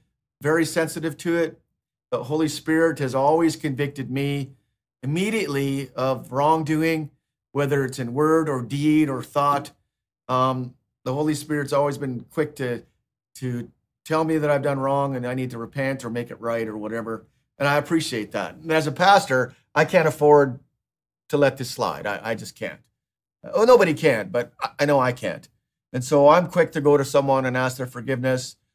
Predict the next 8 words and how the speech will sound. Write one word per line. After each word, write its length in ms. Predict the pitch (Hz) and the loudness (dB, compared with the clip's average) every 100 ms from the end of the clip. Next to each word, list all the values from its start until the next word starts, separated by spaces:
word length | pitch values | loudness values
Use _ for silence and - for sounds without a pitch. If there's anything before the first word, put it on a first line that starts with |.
| _ - | _ -12
admit 320 | 113 131 139 | -4 -2 0
that 120 | 139 | 0
I'm 180 | 127 123 | 0 0
wrong. 460 | 123 123 120 117 107 _ _ _ _ _ - | 0 0 0 -4 -8 _ _ _ _ _ -8
Um, 440 | 113 110 110 110 - | -4 -2 -4 -6 0
I've 240 | 160 208 | 2 2
even 520 | 196 160 156 147 123 _ _ _ _ | 2 0 0 -2 -6 _ _ _ _
admitted 560 | - 123 143 156 151 - | -6 0 4 4 4 0